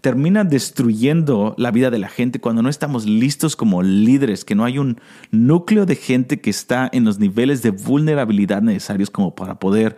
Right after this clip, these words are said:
sostener un mover de Dios y no ser destruidos en medio de eso. ¿Por qué digo destruidos? Porque si tú estudias la, el avivamiento en los últimos años en la iglesia, los últimos cientos, cientos años,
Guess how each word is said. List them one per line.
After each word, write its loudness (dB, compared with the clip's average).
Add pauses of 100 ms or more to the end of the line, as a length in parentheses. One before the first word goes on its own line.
(500)
sostener 2
un 2
mover 2
de 2
Dios 0 (340)
y 4
no 4
ser -2
destruidos 0
en 4
medio 4
de 2
eso. -6 (1080)
¿Por -2
qué 0
digo 2
destruidos? 0
Porque -2 (220)
si -2
tú 0
estudias 0
la, 0
el -2
avivamiento 2
en 2
los -2
últimos -2
años -2
en -4
la -4
iglesia, -8
los -12
últimos -4 (200)
cientos, -2
cientos -4
años, -2